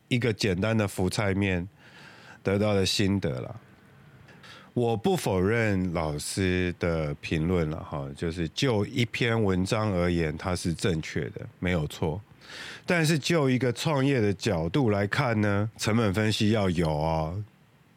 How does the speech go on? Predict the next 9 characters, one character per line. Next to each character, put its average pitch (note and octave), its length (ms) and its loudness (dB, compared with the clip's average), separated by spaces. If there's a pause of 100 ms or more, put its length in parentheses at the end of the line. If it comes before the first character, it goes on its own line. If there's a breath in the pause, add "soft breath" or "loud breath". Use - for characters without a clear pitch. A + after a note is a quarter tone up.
(340)
古 G2 260 2
色 C3+ 320 2
古 F2+ 220 2
香 A2 280 0
的 F#2 360 2
实 G#2+ 280 2
木 B2 280 4
大 G#2+ 240 0
门， E2 320 -4